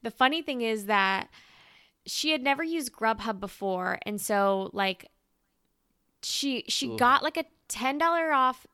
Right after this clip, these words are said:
Speaker 1: coupon for Grubhub for using it for the first time, but you had to spend twenty dollars. Well, hello,
Speaker 2: Ooh.
Speaker 1: if you're ordering from White Castle, you have to order, like, a hundred things to get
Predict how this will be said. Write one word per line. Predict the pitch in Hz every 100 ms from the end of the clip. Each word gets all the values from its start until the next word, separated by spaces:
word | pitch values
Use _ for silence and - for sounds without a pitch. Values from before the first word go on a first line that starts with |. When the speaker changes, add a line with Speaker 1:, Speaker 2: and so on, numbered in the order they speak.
| -
Speaker 1:
coupon | - 269 247 202 185 185
for | 185 185
Grubhub | 190 185 190 185 185 180
for | - 208
using | 202 220 226
it | 190
for | 214
the | 196
first | 208 196
time, | 202
but | 196
you | 208
had | 208
to | 202
spend | - - 330 247 240 -
twenty | - 196 190
dollars. | 240 294 190 - 196 - - - - _
Well, | 233
hello, | 233 269 302 330 247
Speaker 2:
Ooh. |
Speaker 1:
if | 214
you're | 254
ordering | 254 254 277 294
from | 247 214
White | 196 208
Castle, | 220 196 196 196
you | 196
have | 262
to | 285
order, | - 220 233
like, | 226
a |
hundred | 190 214 196 190
things | 190 180 185
to | -
get | 185 185 185 185